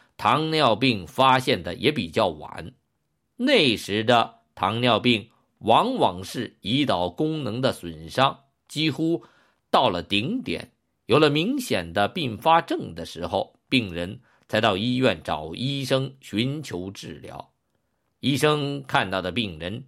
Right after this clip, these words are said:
只能靠药物来帮助他们降低血糖了。所以我们很多人已经形成了一个固定的思维模式，那就是降血糖、治疗糖尿病只能靠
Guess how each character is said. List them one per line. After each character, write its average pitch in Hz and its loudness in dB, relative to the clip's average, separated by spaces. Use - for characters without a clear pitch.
只 127 2
能 196 2
靠 143 4
药 117 4
物 92 -2
来 98 2
帮 107 0
助 104 -6
他 95 -6
们 98 -6
降 82 -2
低 92 -4
血 80 -12
糖 80 -12
了。 85 -12
所 175 6
以 160 2
我 131 6
们 170 4
很 92 -2
多 247 4
人 110 -2
已 101 -4
经 139 -4
形 175 -2
成 139 -8
了 135 0
一 117 -4
个 139 2
固 127 2
定 107 0
的 85 -2
思 - -6
维 101 2
模 85 -4
式， - -10
那 117 2
就 98 -2
是 101 -4
降 180 2
血 71 -12
糖、 131 -6
治 214 -2
疗 101 4
糖 95 -4
尿 107 2
病 117 0
只 139 0
能 156 2
靠 - -2